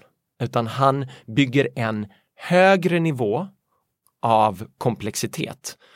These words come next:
som kan förklara saker som Newton inte kunde förklara, samtidigt som han förklarar det som Newton förklarade. Så att det är inte en ersättning, utan det är en, en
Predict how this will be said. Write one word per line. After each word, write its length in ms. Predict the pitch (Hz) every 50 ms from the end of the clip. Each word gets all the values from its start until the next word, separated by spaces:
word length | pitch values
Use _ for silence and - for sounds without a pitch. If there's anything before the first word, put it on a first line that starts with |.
| - - -
som 240 | - - 123 123
kan 260 | 120 - - 131 120 123
förklara 600 | - - - - - 143 170 196 208 202 185 160
saker 320 | - - 120 104 - -
som 180 | - 110 107 104
Newton 320 | 104 98 98 - 101 - - -
inte 320 | - 160 143 107 - 180
kunde 200 | 175 - 214 196
förklara, 460 | 196 - - - - - - - 156 - _ _ _ _ _ _ _ _ _ _ -
samtidigt 760 | - - - - 170 165 160 135 107 - - - 202 196 185 -
som 180 | - - 107
han 140 | 104 107 101
förklarar 440 | 98 120 - - 113 95 90 90 95
det 120 | 95 101
som 160 | 92 - 98 98
Newton 320 | 123 151 - - 131 113
förklarade. 400 | - - - - - - _ _ _ _ _ _ _ _ _ _ _ _ _ _ _ _ _ -
Så 100 | - 123
att 60 | -
det 60 | 143
är 40 | 156
inte 140 | 160 151 113
en 160 | 104 - _ _ _ _ _ _ _ _ _ _ -
ersättning, 960 | 175 180 185 - - - - - 190 196 196 _ - - 98 117 120 135 - _ -
utan 320 | - 117 - - 117 110 107
det 100 | 117 - -
är 380 | 117 107 101 101 95 98 98 _ _ _ _ _ _ _ _ -
en, 240 | 110 110 104 107 - _
en 220 | - 107 98 101